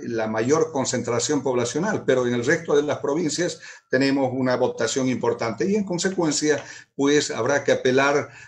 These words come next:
al, a la actitud consciente y desprendida de, de, de, en este caso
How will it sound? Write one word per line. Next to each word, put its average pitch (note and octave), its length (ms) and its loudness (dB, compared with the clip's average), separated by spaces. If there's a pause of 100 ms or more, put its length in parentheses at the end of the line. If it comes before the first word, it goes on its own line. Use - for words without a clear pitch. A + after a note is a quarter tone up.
al, A2+ 960 2 (140)
a A2 140 -4
la A#2 100 2
actitud B2+ 680 -2
consciente D3 580 -2
y B2+ 40 0
desprendida B2 640 0
de, G#2+ 280 -2
de, G#2+ 500 -2 (320)
de, A2 180 2
en C3 140 2
este A#2+ 200 -2
caso C3+ 600 0